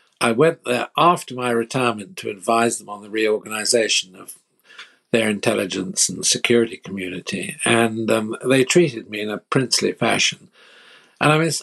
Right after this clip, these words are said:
some of the bits of Romania we went to in the countryside, there's a city called Sibiu. I mean, that, it's, it's unbelievable. It's fantastically interesting and unspoiled.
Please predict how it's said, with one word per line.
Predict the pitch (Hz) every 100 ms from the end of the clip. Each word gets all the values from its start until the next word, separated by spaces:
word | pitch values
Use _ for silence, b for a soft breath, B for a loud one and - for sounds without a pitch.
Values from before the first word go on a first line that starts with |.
| 165
some | - 196 190
of |
the | 147
bits | 147 - -
of | 117
Romania | 117 123 120
we | 113 113
went | 117
to | -
in | 120
the |
countryside, | 113 131 120 110 - 95 101
there's | 113 113
a | 123
city | 143 127
called | - 120
Sibiu. | - - 139 131 156 180 220 _ _ _ - - _ -
I | 196
mean, | 190 190
that, | 196 196
it's, | 196 - - - -
it's | 185 202
unbelievable. | 196 202 208 226 208 -
It's | 123 123
fantastically | - 160 - - 190 - - - 110
interesting | 90 - - - - 151 b b b b b b
and | - 185 220
unspoiled. | 175 165 - - 202 202 - - -